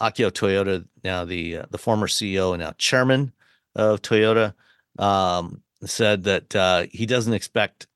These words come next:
the E V market to ever exceed more than about thirty percent of the total vehicle market.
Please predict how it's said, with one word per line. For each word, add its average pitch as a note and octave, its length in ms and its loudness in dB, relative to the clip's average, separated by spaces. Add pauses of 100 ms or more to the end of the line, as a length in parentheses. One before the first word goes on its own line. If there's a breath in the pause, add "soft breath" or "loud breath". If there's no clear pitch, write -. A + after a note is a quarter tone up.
(260)
the G#2+ 200 -4
E G#2 40 -2
V G#2+ 160 2
market F#2+ 440 -2
to F#2 260 -4
ever F#2 480 2
exceed F#2 360 -2
more F2+ 220 0
than F2 100 -2
about F2 240 -2
thirty F#2+ 220 0
percent F2 400 -2
of D#2+ 60 -4
the D#2+ 80 -8
total E2+ 260 -2
vehicle D#2+ 320 -4
market. - 400 -8